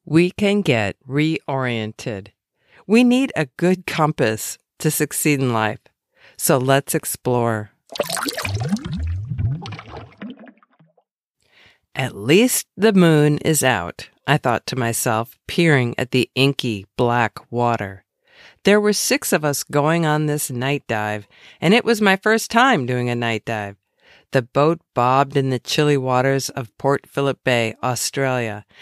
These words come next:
and I tried to act as if it was no big deal. I was a collegiate All-American swimmer. I had done dozens of scuba dives in these waters. This was just another one,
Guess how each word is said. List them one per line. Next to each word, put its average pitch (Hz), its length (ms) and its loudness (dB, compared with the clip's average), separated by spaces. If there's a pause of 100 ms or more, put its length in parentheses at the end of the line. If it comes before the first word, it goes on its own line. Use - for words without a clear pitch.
(180)
and 185 100 4
I 220 80 4
tried 294 320 0
to 269 160 0
act 180 260 0
as 170 160 0
if 170 240 0 (120)
it 330 80 2
was 294 180 0
no 147 220 0
big 127 260 -2
deal. 107 420 -6 (600)
I 214 180 6
was 147 160 0
a 143 80 -4
collegiate 147 640 -2
All-American 160 600 0
swimmer. 185 540 -2 (320)
I 175 120 2
had 139 260 -4
done 208 240 -2 (100)
dozens 247 460 -2
of 127 100 -8
scuba 139 360 -2
dives 120 380 0 (120)
in 143 180 2
these 127 240 -4
waters. 117 540 -6 (800)
This 381 400 4
was 262 160 -2
just - 320 0
another 143 320 2
one, 110 320 -6